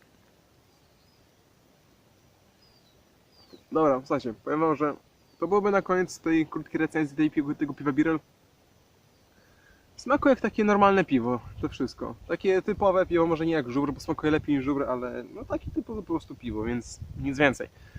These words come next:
Dobra, ja się z wami żegnam, widzimy się w kolejnych materiałach na moim kanale, niedługo coś będzie jeszcze. No ja idę się delektować piękną pogodą.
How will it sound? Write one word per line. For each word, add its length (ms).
Dobra, 240
ja 60
się 120
z 20
wami 200
żegnam, 340
widzimy 220
się 120
w 60
kolejnych 580
materiałach 460
na 60
moim 140
kanale, 400
niedługo 420
coś 140
będzie 220
jeszcze. 360
No 60
ja 120
idę 200
się 160
delektować 800
piękną 280
pogodą. 500